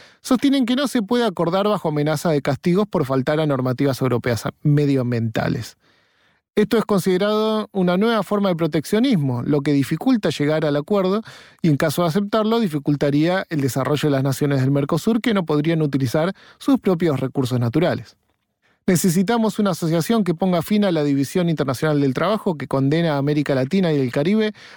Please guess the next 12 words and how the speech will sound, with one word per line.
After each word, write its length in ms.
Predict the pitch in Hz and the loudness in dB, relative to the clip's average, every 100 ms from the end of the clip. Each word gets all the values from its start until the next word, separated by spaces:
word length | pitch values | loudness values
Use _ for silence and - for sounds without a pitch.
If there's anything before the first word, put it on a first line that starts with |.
| - | -4
a 120 | 214 | -2
suministrar 540 | 233 196 175 156 208 202 | 2 2 2 0 0 0
materias 420 | 170 185 185 151 - | 0 0 -2 -2 0
primas 500 | 202 208 196 175 - | 2 2 0 -4 -4
y 120 | 170 | 0
mano 260 | 160 170 160 | 2 2 2
de 80 | |
obra 220 | 170 180 160 | 2 0 0
mal 200 | 175 165 | 0 0
pagada 400 | 156 160 185 170 | 0 0 0 2
y 60 | |
discriminada, 880 | 139 123 - 139 175 208 127 110 | 0 -2 -2 0 2 2 0 -4